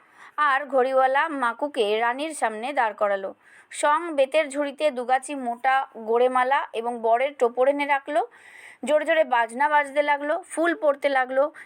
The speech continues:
এইভাবে মহা ধুমধামের সাথে মাকুর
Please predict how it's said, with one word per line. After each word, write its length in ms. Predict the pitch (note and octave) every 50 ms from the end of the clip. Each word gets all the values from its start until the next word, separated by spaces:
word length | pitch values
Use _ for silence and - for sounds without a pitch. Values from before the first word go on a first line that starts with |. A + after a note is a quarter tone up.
| _ -
এইভাবে 500 | - C4+ D4 D#4+ D4 D#4+ D4+ B3 A#3 A#3
মহা 400 | B3 B3 B3+ C4 C4 C#4+ D#4 C#4+
ধুমধামের 520 | B3+ A#3+ A#3+ A#3+ A#3+ A#3 C4+ C4+ D4 D4+
সাথে 340 | D4 - C4 B3 - G#3+ G#3+
মাকুর 640 | A#3 A#3 A#3 A#3 A#3 A#3+ - D4 C4 A3+ A#3 C4+